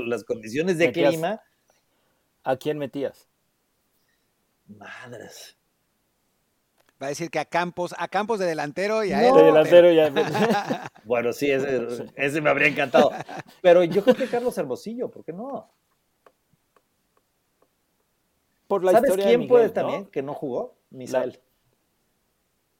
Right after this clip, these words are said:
Speaker 2: la versión de
Speaker 1: Misael
Speaker 2: Miguel.
Speaker 1: Espinosa no jugó y era un tipo que
Speaker 2: Sí.
Speaker 1: andaba con todo en ese, en ese entonces. O sea, un güey que tenía muy buen regate, que tenía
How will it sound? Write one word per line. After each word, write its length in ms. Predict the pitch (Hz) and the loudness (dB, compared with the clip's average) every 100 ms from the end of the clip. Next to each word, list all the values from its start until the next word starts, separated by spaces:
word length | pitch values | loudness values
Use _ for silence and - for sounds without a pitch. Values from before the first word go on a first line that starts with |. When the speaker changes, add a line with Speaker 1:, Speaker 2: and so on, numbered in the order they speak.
| - - | -20 -12
Speaker 2:
la 180 | 127 | -8
versión 460 | 120 117 - 151 156 | -6 -8 -8 -12 -10
de 100 | 160 | -10
Speaker 1:
Misael 280 | 135 135 165 | -8 -6 -4
Speaker 2:
Miguel. 120 | 117 | -4
Speaker 1:
Espinosa 260 | 170 160 170 | -6 -4 -6
no 80 | |
jugó 520 | 170 170 160 196 240 _ _ | -4 -2 2 2 0 _ _
y 120 | 117 | -8
era 140 | 127 131 | -6 -6
un 120 | 117 | -10
tipo 240 | 127 143 | -14 -14
que 100 | 120 | -14
Speaker 2:
Sí. 40 | 110 | -14
Speaker 1:
andaba 360 | 110 117 - _ _ _ | -12 -14 -16 _ _ _
con 380 | - 98 95 95 _ | -20 -20 -20 -20 _
todo 300 | - 104 101 | -14 -12 -12
en 100 | 90 | -16
ese, 240 | 90 107 | -18 -20
en 120 | 98 98 | -20 -20
ese 120 | 101 | -20
entonces. 420 | 98 101 92 - | -18 -18 -20 -20
O 20 | |
sea, 120 | 120 | -16
un 80 | 135 | -10
güey 160 | 127 131 | -6 -6
que 100 | 127 | -6
tenía 440 | 107 110 123 123 - _ _ | -10 -10 -10 -10 -12 _ _
muy 480 | - 131 127 147 156 | -16 -10 -2 2 2
buen 260 | 123 131 127 | 2 0 0
regate, 520 | 117 113 110 - 110 | -4 -2 -4 -6 -8
que 120 | 110 | -8
tenía 560 | 92 104 110 113 113 | -8 -10 -10 -12 -12